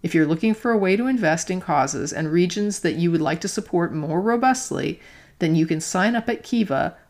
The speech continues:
whether you join my team or not, and start lending right away. And now, back to the story.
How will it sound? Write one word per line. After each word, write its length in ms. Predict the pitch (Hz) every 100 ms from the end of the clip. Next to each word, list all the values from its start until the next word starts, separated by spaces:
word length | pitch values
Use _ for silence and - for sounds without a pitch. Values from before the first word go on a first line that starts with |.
| -
whether 200 | 180 170
you 120 | 156
join 280 | 165 170 208
my 140 | 233
team 200 | 226 254
or 80 | 269
not, 380 | 262 165 147 - - _
and 80 | 156
start 300 | - 156 131
lending 320 | 151 156 156
right 180 | 143 143
away. 400 | 147 139 - - - _ _ _ _ _ _ -
And 160 | 202
now, 300 | 226 247 262 269
back 200 | - 196 -
to 80 |
the 100 | 180
story. 500 | 175 - 156 - -